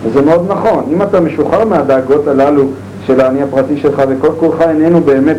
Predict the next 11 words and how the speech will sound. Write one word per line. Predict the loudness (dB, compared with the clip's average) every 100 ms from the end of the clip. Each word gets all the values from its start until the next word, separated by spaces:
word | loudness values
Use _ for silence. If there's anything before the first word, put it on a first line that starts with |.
| 0
אלא | 2 2 0 -4 -12 -18 -18 -4 0
מתבטל | 2 2 2 -2 2 2 2
ומתמסר | 0 -2 -2 2 2
לרצונו | 0 -2 0 0
יתברך, | 0 0 0
אז | -2
באמת | 0 0 0 -4 -8 -4
זאת | -2 -2 -2
הרגשה | 0 -2 -2 -2 0
שמחה | 2 2 2 -2 -4 -10 -14 -4
ומלאת | 0 2 2 2